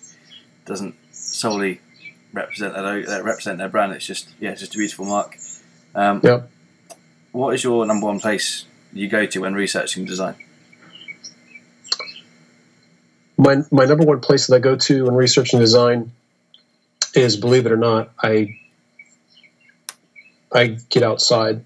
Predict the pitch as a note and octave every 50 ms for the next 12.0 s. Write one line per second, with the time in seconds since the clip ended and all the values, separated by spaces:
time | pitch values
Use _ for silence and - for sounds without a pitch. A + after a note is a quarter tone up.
0 | _ _ B2+ A#2+ A#2 - A#2+ A2+ A2 A2+ A2 A2+ A2 A2 A2 A2 G#2+ A2+ A2+ A2
1 | G#2+ G#2 A#2 A2+ A2 G#2+ A2 - - _ _ _ _ _ _ _ _ _ _ _
2 | - - _ _ _ _ _ _ _ - - A#2 A2 A2 A2 G#2+ G#2+ G#2 G#2+ G#2+
3 | G#2+ G#2 G#2 G#2 G#2 G#2+ G#2+ - - _ _ _ _ _ _ _ _ _ _ -
4 | - B2 A2+ A2+ A2+ G#2+ - - - A2+ G#2+ A2 G#2+ - A2+ A2+ A2 G#2+ - A2
5 | - A#2+ A#2+ A#2 A#2 A#2 A2+ A2 - B2+ B2 A#2 A2+ A#2 A2+ G2 F2 - - -
6 | - A#2 A2 G#2+ - - A2 G#2+ G#2 A2+ A#2 A2+ A2+ A2 A2+ A#2 - - _ _
7 | _ - - - _ _ _ _ _ _ _ _ _ _ _ _ _ _ _ _
8 | _ _ _ _ - B2+ B2+ A#2+ A#2 A#2 A2+ A#2 C3 C#3 C3+ C3 A#2+ A#2 A#2 A2+
9 | A2+ - - A#2+ G#2+ A2 B2 A2+ A2+ A2 G#2+ G#2+ A2 A2+ A2+ A#2+ A#2 - - -
10 | A2+ G#2+ G#2 G#2 G#2 G2+ - _ _ _ _ _ _ _ _ _ _ _ - -
11 | - - - - A2+ G#2+ - - A#2 A2+ G#2+ - - A2+ A2+ G#2 - - - -